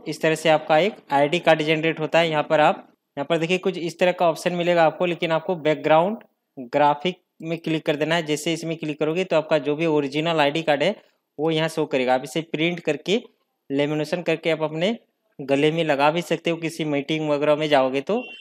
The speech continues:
इसमें मीटिंग भी होता है, कभी-कभी लाइव होता है। अब जब से लॉकडाउन हुआ था तब से ये मीटिंग जो है सरकारी दफ्तर में नहीं होता है, ये लाइव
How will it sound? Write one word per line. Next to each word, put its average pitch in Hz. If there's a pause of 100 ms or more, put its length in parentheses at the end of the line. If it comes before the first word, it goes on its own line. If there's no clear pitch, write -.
(160)
इसमें 165 (400)
मीटिंग 151
भी 165
होता 156
है, 180
कभी-कभी 151
लाइव 156
होता 151
है। 190 (300)
अब 131
जब 147
से 180
लॉकडाउन 151
हुआ 160
था 170 (160)
तब 147
से 170
ये 170
मीटिंग 165
जो 165
है 190 (380)
सरकारी 151 (420)
दफ्तर 143
में 175
नहीं 160
होता 165
है, 220 (100)
ये 156
लाइव 156